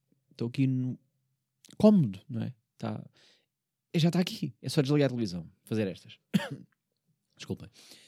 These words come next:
Eh, e, pá, e é sempre um erro,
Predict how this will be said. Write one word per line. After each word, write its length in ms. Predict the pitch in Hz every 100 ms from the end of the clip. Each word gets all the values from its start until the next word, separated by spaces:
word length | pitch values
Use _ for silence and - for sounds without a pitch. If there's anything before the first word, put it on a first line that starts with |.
| - _ _
Eh, 420 | 120 120 113 113 -
e, 800 | 143 143 135 131 123 123 120 - _ _ _ _ _ _ _ _ _ -
pá, 120 | -
e 140 | 123 127
é 40 |
sempre 320 | 143 175 165
um 220 | 170 175 180
erro, 260 | 147 -